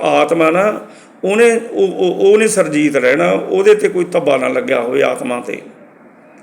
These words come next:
ਵੀ ਉਹ ਫਲਾਨਾ ਬੰਦਾ ਯਾਰ ਐਂ ਕਰ ਗਿਆ, ਉਹਦੀ ਆਤਮਾ ਨੂੰ ਵੀ ਦੁੱਖ ਲੱਗੂਗਾ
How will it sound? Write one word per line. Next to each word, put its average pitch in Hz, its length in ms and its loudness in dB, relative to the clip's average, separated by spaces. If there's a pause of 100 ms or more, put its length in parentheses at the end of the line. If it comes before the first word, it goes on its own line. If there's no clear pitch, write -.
(160)
ਵੀ 160 100 -2
ਉਹ 165 100 2
ਫਲਾਨਾ 143 440 0
ਬੰਦਾ 143 280 2
ਯਾਰ 143 260 0
ਐਂ 135 240 -2
ਕਰ 143 200 -4
ਗਿਆ, 151 100 0
ਉਹਦੀ 175 200 2
ਆਤਮਾ 165 460 2
ਨੂੰ 170 120 2
ਵੀ 170 80 0
ਦੁੱਖ 156 260 0
ਲੱਗੂਗਾ 120 500 -6